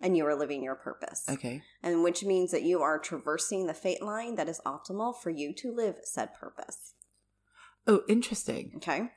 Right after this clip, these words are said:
Speaker 2: Okay, I didn't know that last bit.
Speaker 1: Yeah.
Speaker 2: How do you know that if you're traversing that
Speaker 1: Everything's
Speaker 2: optimal
Speaker 1: unfolding really well. Even if it's a bit boring,
Speaker 2: Mm.
Speaker 1: a bit meandering, a bit, like, slow. Light illuminates our path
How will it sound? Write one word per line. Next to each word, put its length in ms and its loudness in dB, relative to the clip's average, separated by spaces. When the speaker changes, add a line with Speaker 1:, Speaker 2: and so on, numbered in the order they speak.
Speaker 2:
Okay, 220 -2
I 40 -2
didn't 220 -2
know 100 2
that 160 0
last 240 0
bit. 300 -10
Speaker 1:
Yeah. 100 -8
Speaker 2:
How 140 -2
do 120 -2
you 60 2
know 180 0
that 280 -4
if 180 -6
you're 300 -2
traversing 440 -4
that 140 -4
Speaker 1:
Everything's 400 6
Speaker 2:
optimal 80 2
Speaker 1:
unfolding 440 -2
really 220 -6
well. 360 -6
Even 240 4
if 180 -2
it's 200 -2
a 60 0
bit 180 0
boring, 640 -8
Speaker 2:
Mm. 400 0
Speaker 1:
a 60 -2
bit 220 -2
meandering, 640 -4
a 40 -10
bit, 200 -6
like, 400 -10
slow. 680 -2
Light 540 4
illuminates 600 4
our 140 4
path 420 2